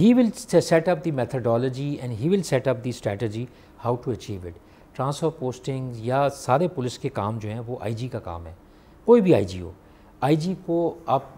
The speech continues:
देख के लगाएं, लगाने का उसको टेन्योर दें, उसको रिसोर्सेज दें, उसकी कैपेसिटी बिल्ड करें।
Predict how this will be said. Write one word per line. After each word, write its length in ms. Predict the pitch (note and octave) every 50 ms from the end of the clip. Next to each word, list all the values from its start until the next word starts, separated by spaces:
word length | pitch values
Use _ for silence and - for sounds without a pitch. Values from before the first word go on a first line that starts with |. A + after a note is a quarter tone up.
| - F#2+ -
देख 220 | A2+ C3 C3 - -
के 100 | F3 D#3+
लगाएं, 520 | D3+ C3 C3 B2+ B2+ B2+ B2+ B2+ B2 A2+
लगाने 440 | G2+ G#2+ G#2 G#2+ A2 A#2 B2 C3+ C3
का 100 | - B2+
उसको 240 | A2+ - - - A#2+
टेन्योर 480 | - - G#2 G2+ G#2 A2 B2 C3+ C#3
दें, 280 | C3 B2 B2+ A#2+ A#2 A#2+ - - - - - -
उसको 240 | D#3 - - E3 C#3
रिसोर्सेज 580 | A2+ - - - C3+ C3+ D3 - - E3 C#3
दें, 280 | B2+ - B2+ A#2+ A#2+ A#2+
उसकी 240 | B2 - - C#3+ B2
कैपेसिटी 520 | - A#2+ - - A#2+ C3 - - F3+ E3
बिल्ड 240 | B2 C3 B2+ A#2 A2+
करें। 240 | B2 A2 A2 A2